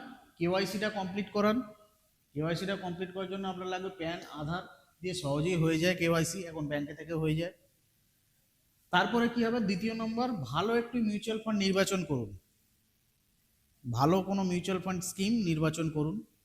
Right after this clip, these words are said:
যদি না পারেন আমাদের সাথে কন্ট্যাক্ট করুন, আমরা ব-, বলে দেবো কোন ফান্ড করবেন না করবেন, কিসে করবেন, আমরা গাইড করে দেব।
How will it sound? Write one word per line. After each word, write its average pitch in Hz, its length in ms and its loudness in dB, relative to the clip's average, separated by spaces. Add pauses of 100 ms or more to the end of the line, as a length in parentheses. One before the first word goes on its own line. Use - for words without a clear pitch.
(140)
যদি 131 180 -4
না 143 180 2
পারেন 165 260 4
আমাদের 147 260 4
সাথে 147 200 -2
কন্ট্যাক্ট 135 420 -4
করুন, 185 240 -4 (600)
আমরা 151 240 6
ব-, 139 240 4
বলে 143 200 4
দেবো 151 200 2
কোন 143 200 -2
ফান্ড 143 300 -2
করবেন 139 280 -2
না 135 160 -2
করবেন, 139 420 -6 (240)
কিসে 139 200 -4
করবেন, 143 420 -2 (800)
আমরা 139 240 2
গাইড 131 280 4
করে 131 180 0
দেব। 127 260 -6